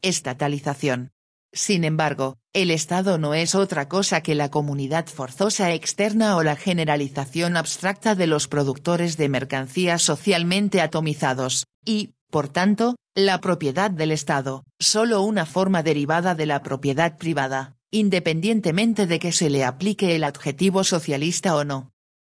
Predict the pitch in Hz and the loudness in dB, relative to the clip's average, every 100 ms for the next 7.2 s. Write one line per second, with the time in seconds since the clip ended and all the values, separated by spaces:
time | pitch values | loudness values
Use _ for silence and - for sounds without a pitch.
0 | _ _ - 202 190 165 160 214 196 240 | _ _ -2 2 2 2 0 -2 0 0
1 | 196 180 160 151 160 156 139 165 160 156 | 2 2 2 2 0 -2 0 0 2 0
2 | 143 139 131 120 131 127 - - 196 196 | 0 0 0 0 -2 -2 -6 -4 0 2
3 | 190 165 151 165 151 143 156 196 - 151 | 2 0 0 0 0 0 0 0 -2 -2
4 | 170 185 180 170 151 143 147 147 156 139 | 0 0 0 0 2 0 0 -2 -2 0
5 | 156 165 160 - 139 175 208 190 196 165 | 0 0 -2 -2 -2 0 0 0 -2 0
6 | 214 196 196 185 185 - 143 143 139 131 | 0 0 2 2 0 -2 0 0 0 -2
7 | 131 | -4